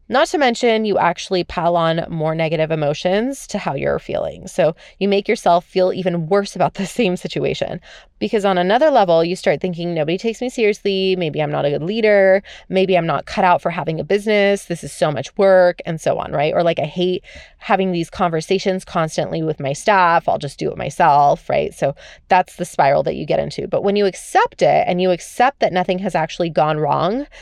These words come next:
that people will go back to their old habits or maybe <laughs> create their own protocols, but you're determined for your team to follow specific protocols,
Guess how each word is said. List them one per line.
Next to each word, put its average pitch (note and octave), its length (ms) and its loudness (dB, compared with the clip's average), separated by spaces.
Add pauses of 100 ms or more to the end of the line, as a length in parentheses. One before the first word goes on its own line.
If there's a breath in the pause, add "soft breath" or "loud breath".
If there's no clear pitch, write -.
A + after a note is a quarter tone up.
(200 loud breath)
that G3 160 4
people G#3+ 280 0
will G3+ 120 4
go F#3 160 4
back F#3 200 2
to F#3+ 120 -4
their E3 120 2
old D#3 180 2
habits C#4 640 2
or F#3 80 2
maybe D#3+ 240 -2
<laughs> - 100 -12
create A3 200 0
their D#3 120 4
own D3+ 140 2
protocols, A#3 760 4 (380 loud breath)
but - 160 -2
you're F3+ 100 2
determined G3 640 0
for G3+ 120 -2
your F3+ 160 0
team E3 240 -6
to F#3 120 -4
follow D#3+ 280 2
specific D#3 460 -4
protocols, F#3+ 680 2